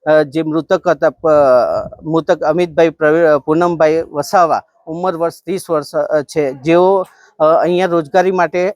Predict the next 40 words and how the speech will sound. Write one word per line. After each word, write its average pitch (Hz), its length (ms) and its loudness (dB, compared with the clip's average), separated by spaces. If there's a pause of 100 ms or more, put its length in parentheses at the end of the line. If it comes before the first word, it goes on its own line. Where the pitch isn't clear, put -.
આવેલા 180 400 4
હતા. 156 260 -2
છેલ્લા 170 260 -6
ત્રણ 165 260 -2
માસથી 170 300 -4
અહીંયા 170 220 -4
એમના 165 220 -4
સગાવાલાને 160 560 0
ત્યાં 156 180 0
રહેતા 170 260 0
હતા. 160 180 0
તે 151 220 -6 (420)
માછીમારી 175 680 -2
જે 160 380 -6
ઝાડ 156 300 2
નાખી 185 320 -2
લેતી 170 260 -6
તે 160 140 -10
ચેક 160 320 -6
કરવા 170 220 2
જ 160 80 -4
ગયેલા 180 340 2
હતા. 147 160 -2 (300)
અચાનક 202 480 0
મગર 180 340 -2
જોતા 180 300 -4
તેઓનો 175 420 -4
પગ 160 260 0
સ્લીપ 170 320 -4
થઈ 180 120 0
જતા, 180 340 2 (400)
અ, 156 100 4
મગર, 160 380 0
અ, 160 200 0
ન-, 156 220 0
નદીમાં 170 360 0
ખેંચી 175 360 -4
લઈ 180 160 2
ગયેલો 147 320 0
હતો 147 260 -6